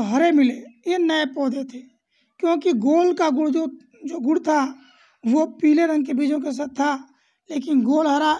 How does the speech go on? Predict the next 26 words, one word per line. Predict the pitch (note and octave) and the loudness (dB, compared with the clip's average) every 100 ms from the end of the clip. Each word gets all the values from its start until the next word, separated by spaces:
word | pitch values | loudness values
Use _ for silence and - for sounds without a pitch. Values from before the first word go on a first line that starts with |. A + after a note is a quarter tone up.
| - | -4
एक | C4+ - | -10 -2
नया | B3+ C4 D4+ D#4+ | 2 2 0 -4
संयोग | D4 D4 D4 | -4 -2 0
बना | C4 D#4 D#4+ | -2 -2 -2
है। | D#4+ G4 _ _ _ _ _ _ _ - | -4 -8 _ _ _ _ _ _ _ -2
झुर्रीदार | A3 B3 D4 D4+ F4 | 2 4 4 4 2
का | G4 F#4 | 2 0
जो | F4 | 2
गुण | D4 G4 | 2 2
था | - E4+ | 2 2
वो | F4 E4+ D#4 | 2 2 2
हरे | A#3+ E4+ | 2 0
रंग | F4 D4+ C#4 | 0 -2 -2
के | E4+ D4+ C4+ - _ _ _ - | 0 -2 -2 -8 _ _ _ 0
पौधों | E4 E4 F#4+ F#4 | 2 2 0 -2
के | F4 | -2
साथ | C#4+ D4+ | -2 -4
था, | - D4 C4+ C4 _ _ _ _ _ | -2 0 0 -4 _ _ _ _ _
लेकिन | E4 D#4+ B3+ E4+ F#4+ - - | -4 -2 0 -2 -2 -10 -8
यहाँ | D#4 C4+ D4 | -2 0 0
पे | G4+ E4+ | -2 -2
झुर्रीदार | C#4+ - - C4+ D4+ D#4 | -2 -6 -4 0 2 2
और | F4 D#4 - | -2 -10 -4
पीले | D#4 D#4 E4 | 0 2 2
रंग | D4+ C#4 | 0 -2
के | D#4 | -2